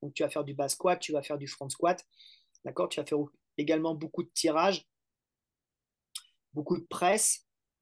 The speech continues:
aussi. Mais tu peux très bien faire que de l'haltérophilie. C'est-à-dire que tu toucheras pas une barre et de musculation en faisant de la musculation traditionnelle. C'est pas un problème. Maintenant, c'est sûr que, alors, tu euh,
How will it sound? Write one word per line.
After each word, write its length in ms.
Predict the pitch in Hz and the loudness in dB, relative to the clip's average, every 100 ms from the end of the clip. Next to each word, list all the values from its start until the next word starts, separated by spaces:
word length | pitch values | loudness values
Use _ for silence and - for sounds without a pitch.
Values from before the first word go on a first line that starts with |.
| - | -2
aussi. 400 | 151 - 220 - _ 139 | 2 2 0 -8 _ -2
Mais 260 | 156 160 - | 0 0 -4
tu 120 | 156 | -2
peux 140 | 185 | 0
très 220 | - 214 | 2 0
bien 240 | 196 202 190 | 2 2 0
faire 360 | - 196 180 _ _ - - - | 0 -2 -2 _ _ -20 -14 -2
que 280 | 254 277 311 - | 0 0 -2 2
de 100 | 180 | 4
l'haltérophilie. 640 | 180 175 180 170 - 151 | 4 4 0 -2 -4 -8
C'est-à-dire 300 | 143 143 143 160 | -6 -4 -4 -4
que 100 | - | -6
tu 80 | - - | -18 -10
toucheras 380 | - - 147 - | -8 -4 -4 0
pas 180 | 196 190 | 2 2
une 180 | 170 | -2
barre 360 | 151 175 214 233 _ _ _ - | 0 2 2 -2 _ _ _ -8
et 160 | - _ _ _ _ | -8 _ _ _ _
de 280 | 139 175 196 | -2 4 4
musculation 680 | 190 - 165 156 - 151 - | 4 0 0 2 0 -2 -4
en 100 | 165 | -6
faisant 300 | - 165 185 | -2 0 2
de 60 | 185 | 2
la 80 | |
musculation 480 | 160 156 165 151 180 | 0 -2 -2 0 -2
traditionnelle. 540 | 175 151 139 165 156 147 _ - | -4 -4 -4 -4 -6 -10 _ -10
C'est 200 | - 143 | -6 -2
pas 120 | 190 | -2
un 140 | 196 | -2
problème. 400 | - - 165 143 - _ _ - | -6 -4 -2 -4 -8 _ _ -4
Maintenant, 220 | 160 220 | 0 2
c'est 160 | 214 | 4
sûr 720 | 175 - - _ _ - 247 - | 4 2 -2 _ _ -2 -2 2
que, 160 | 202 - - | 0 0 -2
alors, 240 | 156 160 | 0 0
tu 100 | - - _ 226 220 196 _ _ _ _ - 147 - _ _ _ _ _ _ - | -2 -12 _ 0 0 -2 _ _ _ _ -6 -6 -6 _ _ _ _ _ _ -8
euh, 280 | 143 139 131 | -2 0 0